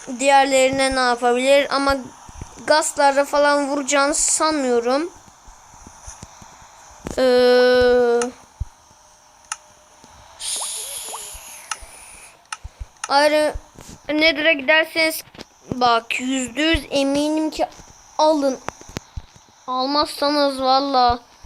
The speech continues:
ağlar arkanızdan. O kadar önemli yani.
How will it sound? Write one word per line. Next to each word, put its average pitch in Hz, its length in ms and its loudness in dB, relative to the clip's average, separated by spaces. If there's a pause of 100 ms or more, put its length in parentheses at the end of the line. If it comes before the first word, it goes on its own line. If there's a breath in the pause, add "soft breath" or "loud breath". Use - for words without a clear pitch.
(300 loud breath)
ağlar 262 380 2
arkanızdan. 233 880 -2 (800)
O 277 140 -4
kadar 294 300 0
önemli 254 380 -12
yani. 233 520 -14